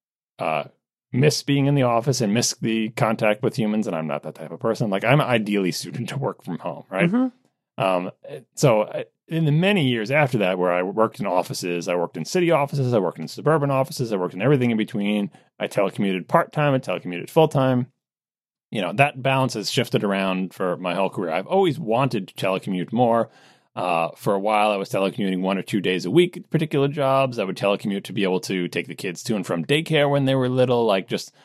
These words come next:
Speaker 1: arranging that schedule. So I've always done it. And as I've done it, I think I've never had another crisis like the R S I one, because in general, not that I'm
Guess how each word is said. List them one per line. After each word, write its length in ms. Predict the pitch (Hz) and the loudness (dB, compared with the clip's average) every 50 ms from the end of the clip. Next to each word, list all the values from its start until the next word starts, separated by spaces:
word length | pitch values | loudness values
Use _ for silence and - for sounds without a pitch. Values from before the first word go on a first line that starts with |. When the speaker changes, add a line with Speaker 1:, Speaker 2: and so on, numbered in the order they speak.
| _ _ _ | _ _ _
Speaker 1:
arranging 360 | 117 110 107 104 104 98 107 | -4 -2 0 0 0 0 -2
that 120 | 101 98 - | -2 -2 -2
schedule. 260 | - 110 110 113 - | 0 0 0 2 2
So 100 | 131 113 | 2 2
I've 80 | 110 | 0
always 400 | - - 135 170 185 180 151 123 | 0 -2 0 2 2 2 2 2
done 240 | 110 127 127 123 107 | 0 0 0 0 0
it. 140 | 90 90 80 | -2 -2 -4
And 160 | 92 95 90 | -4 -6 -4
as 280 | 95 117 143 160 156 147 | -2 0 2 2 4 4
I've 220 | 117 104 101 92 | 2 2 2 0
done 220 | 95 95 92 87 82 | -2 -2 -2 -2 -4
it, 180 | 85 - - - _ _ _ _ _ _ _ _ _ _ _ _ _ _ _ - | -6 -8 -12 -18 _ _ _ _ _ _ _ _ _ _ _ _ _ _ _ -4
I 80 | 101 98 | -4 0
think 260 | - 147 147 139 147 | 2 2 4 4 4
I've 140 | 123 101 104 | 2 2 2
never 320 | 104 117 117 120 120 107 | 2 2 2 2 2 0
had 340 | - - 110 104 104 104 92 | 0 -2 0 2 2 2 4
another 400 | 92 90 90 90 90 92 85 78 | 2 2 2 0 0 0 -2 -4
crisis 540 | - - 90 90 87 - 90 80 - - 87 | -2 0 0 0 0 -2 -6 -8 -8 -6 -6
like 160 | 80 76 - | -6 -6 -6
the 100 | 92 80 | -8 -6
R 180 | 76 78 80 | -4 -2 -2
S 140 | 76 - - | -4 -2 0
I 140 | 95 92 90 | 2 2 2
one, 220 | 85 80 78 76 | 2 0 -4 -6
because 280 | - 80 - 82 76 - | -10 -10 -10 -10 -8 -6
in 160 | 95 92 92 | -6 -6 -6
general, 760 | 82 - 110 107 117 110 98 95 90 85 82 80 80 80 - _ _ _ _ _ _ _ - | -4 -2 0 0 2 2 0 0 0 0 0 0 -2 -4 -8 _ _ _ _ _ _ _ -2
not 160 | 165 226 - | -2 2 2
that 120 | 226 160 | 2 2
I'm 220 | 131 113 107 98 | 2 0 -4 -6